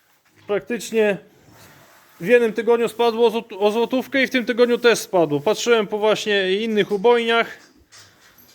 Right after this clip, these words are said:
nie tylko w naszym województwie, ale także i inni też mówią, że sp-, że pospadały, więc jakaś celowa zagrywka krajowa.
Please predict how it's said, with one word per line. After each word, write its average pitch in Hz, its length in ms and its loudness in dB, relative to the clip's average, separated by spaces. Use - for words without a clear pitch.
nie 202 120 0
tylko 220 300 2
w 196 40 0
naszym 214 300 2
województwie, 208 680 0
ale 202 120 2
także 202 420 -2
i 214 200 -4
inni 220 220 -2
też 208 240 -2
mówią, 208 400 0
że 175 180 -4
sp-, - 220 -14
że 180 220 0
pospadały, 208 720 2
więc 202 460 -4
jakaś 220 360 4
celowa 214 500 2
zagrywka 190 760 0
krajowa. 175 540 2